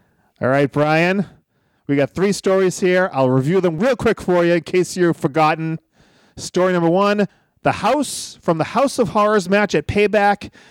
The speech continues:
is on the market, just thirty-six thousand dollars.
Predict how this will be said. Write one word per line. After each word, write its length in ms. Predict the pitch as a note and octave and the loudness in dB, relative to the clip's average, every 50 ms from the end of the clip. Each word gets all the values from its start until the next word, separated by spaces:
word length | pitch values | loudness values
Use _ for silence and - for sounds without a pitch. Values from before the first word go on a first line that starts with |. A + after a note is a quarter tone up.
| _ _ - | _ _ -4
is 220 | C#3 C3+ B2 - - _ | -2 -2 -2 -4 -8 _
on 300 | - E3+ G3 A3 A#3+ A#3+ | -2 0 2 2 2 2
the 80 | A3+ G3+ | 2 0
market, 600 | E3+ E3 E3 F3+ F#3 F#3+ F#3+ - - F#3 F#3 F#3 _ _ _ _ _ _ _ _ _ _ | 0 0 0 2 2 2 2 2 2 0 0 0 _ _ _ _ _ _ _ _ _ _
just 320 | - D3+ D3 C#3 - - | 0 0 0 0 0 -4
thirty-six 880 | _ - F3+ F#3+ F#3+ F#3+ F3+ - - - F#3 F3 E3+ - - - - - _ - | _ 0 0 2 2 2 0 -2 0 0 0 0 0 -2 -6 -12 -12 -12 _ -2
thousand 560 | - D3+ D3 C#3+ C#3+ C#3+ - D3+ B2+ A#2+ A#2 | 2 2 4 4 4 2 0 -2 -8 -6 -2
dollars. 840 | E3 E3 E3 E3 E3+ E3 E3 E3 E3 E3 E3 E3 E3 D#3+ - - - | 0 0 2 2 2 2 2 2 2 2 2 0 -2 -4 -6 -10 -12